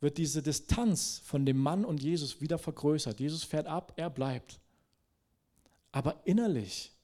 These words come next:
ist dieser Mann Jesus vielleicht näher als die Jünger im Boot mit Jesus.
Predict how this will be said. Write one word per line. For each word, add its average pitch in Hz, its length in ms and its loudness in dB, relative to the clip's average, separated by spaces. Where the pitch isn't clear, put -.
ist 160 200 2
dieser 160 200 4
Mann 165 480 2
Jesus 170 460 2
vielleicht - 380 -4
näher 196 520 4
als 190 200 -4
die 151 140 2
Jünger 170 240 2
im 139 140 0
Boot 147 240 0
mit 135 120 -4
Jesus. 113 640 -6